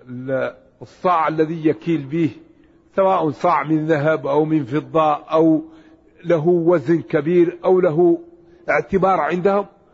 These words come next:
وضعه في متاع أخيه بنيامين. جعل السقاية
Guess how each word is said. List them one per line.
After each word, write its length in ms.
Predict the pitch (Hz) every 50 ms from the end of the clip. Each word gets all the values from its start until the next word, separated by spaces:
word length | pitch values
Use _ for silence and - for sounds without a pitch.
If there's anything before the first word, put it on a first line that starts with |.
| _ _ _ -
وضعه 760 | 160 180 202 180 202 190 170 165 175 170 180 214 233 240 233 - _ _ _ _ _ _ _ _ _ _ _ _ _ _ _ _ _ _ _ _
في 160 | 113 151 196
متاع 400 | 185 175 165 160 - 196 180 165
أخيه 540 | 160 170 165 - 151 147 - - 175 165 156
بنيامين. 540 | 143 147 151 151 156 156 151 143 135 120 104 - _ _ _ _ _ _ _ _ _ _ _ _ _ _ _ _ _ _ _ _ _ _ _ _ _ _ _ _ _ _ _ _ _ _ _ _ _ _ _ _ _ _ _ _ _ _ _ _ _ _ -
جعل 320 | 151 175 170 175 190 196
السقاية 920 | 175 - - - 170 165 - - 185 185 185 196 185 - 254 247 262 -